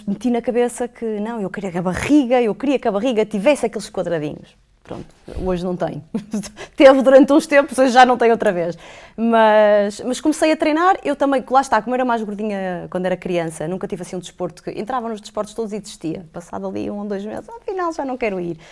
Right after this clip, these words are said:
E a minha mãe, mas não deste tempo ainda? Não, eu afinal não gosto. E foi a natação, e foi a balé, e foi nananã, e eu experimentava tudo e desistia tudo.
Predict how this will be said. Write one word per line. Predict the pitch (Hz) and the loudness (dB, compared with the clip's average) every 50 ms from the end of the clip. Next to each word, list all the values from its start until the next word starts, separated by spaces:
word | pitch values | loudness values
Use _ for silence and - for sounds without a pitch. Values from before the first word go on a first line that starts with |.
| - - _ - | -20 -20 _ -10
E | 233 | -8
a | 254 | -6
minha | 240 226 | -6 -4
mãe, | 220 196 247 | -6 -6 -6
mas | 285 330 349 - - _ - - - - | -6 -6 -8 -10 -18 _ -20 -18 -8 -6
não | 381 415 403 | -4 -2 -2
deste | 415 403 381 - _ | -2 -4 -4 -8 _
tempo | - 403 381 370 370 | -4 -4 -4 -2 -2
ainda? | 370 370 370 349 330 - 381 | -2 -2 -2 -2 -4 -6 -6
Não, | 330 381 370 370 370 | -4 -2 -2 -2 0
eu | 381 370 359 349 | 0 0 -2 -2
afinal | 339 - 277 254 247 233 220 | -4 -4 -6 -4 -2 -2 -2
não | 202 190 170 | -2 -4 -4
gosto. | 170 165 170 175 - 233 | -4 -6 -6 -6 -8 -12
E | |
foi | - - 165 | -10 -6 -6
a | 170 | -6
natação, | 185 208 208 - 247 - - 240 233 226 220 208 | -6 -6 -6 -8 -10 -6 -2 -2 -2 -2 -2 -4
e | 180 165 | -8 -8
foi | - 165 | -8 -8
a | 160 | -8
balé, | 156 170 185 196 220 226 220 214 175 | -6 -6 -4 -2 -2 -2 -2 -2 -4
e | 170 160 | -6 -8
foi | - - - | -10 -12 -12
nananã, | 165 160 165 202 226 240 247 240 226 | -10 -10 -8 -6 -4 -2 -2 -2 -2
e | 220 | -4
eu | 202 | -6
experimentava | 202 208 - 240 226 214 - 233 247 247 | -8 -8 -8 -6 -4 0 0 0 0 0
tudo | - 302 302 277 294 - - - - _ - | -2 -4 -4 -4 -6 -12 -18 -20 -20 _ -10
e | - 262 | -8 -8
desistia | 202 - - - 214 196 | -8 -8 -8 -4 -4 -4
tudo. | 190 - 151 117 - - | -4 -4 -12 -14 -14 -16